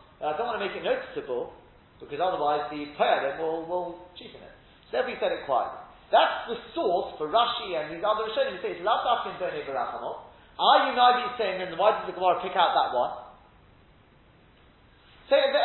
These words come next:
end of any sequence of, of brachas, Harizem, Harizem and Shubach, it's a good thing to say Amen. The answer is the Rosh says two things. Number one, 'cause the Gemara has been talking about, we've been talking about Zimmer, we're talking about Birkas Hamazon, so we picked that one.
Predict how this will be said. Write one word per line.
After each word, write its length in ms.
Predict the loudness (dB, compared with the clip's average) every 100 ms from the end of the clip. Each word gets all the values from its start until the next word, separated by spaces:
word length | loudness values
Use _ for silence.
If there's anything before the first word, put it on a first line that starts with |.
| 2
end 80 | 2
of 60 |
any 260 | 2 0 -2
sequence 220 | -10 -4
of, 100 | 0
of 220 | 2 2
brachas, 320 | 0 -2 -2 -2
Harizem, 480 | 0 2 2 2
Harizem 340 | 2 2 2 -2
and 60 | -2
Shubach, 260 | -2 -2 -6
it's 80 | -6
a 60 |
good 160 | -6 -6
thing 80 | -12
to 120 | -8
say 80 | -2
Amen. 320 | -2 -2 -10 -14 -20 -20 _ -20 _ 2
The 80 | 6
answer 320 | 6 4 -2
is 80 | 0
the 80 |
Rosh 240 | 2 4 2
says 160 | -2 -2
two 160 | -6 -6
things. 160 | 0
Number 160 | 2 4
one, 160 | 2 -2
'cause 80 |
the 80 | -4
Gemara 240 | 4 6 6
has 80 |
been 160 | 0 -2
talking 320 | 0 0 -2
about, 400 | 4 6 6 0
we've 80 | -8
been 160 | -10 -8
talking 160 | -4
about 240 | -4 -4 -4
Zimmer, 160 | -2
we're 240 | -2 -6 -6
talking 160 | -6
about 160 | -4 -2
Birkas 240 | -4 -6
Hamazon, 320 | -8 -8 -10 -14
so 80 | -14
we 80 | -10
picked 180 | -8 -2
that 160 | -2 -2
one. 160 | -6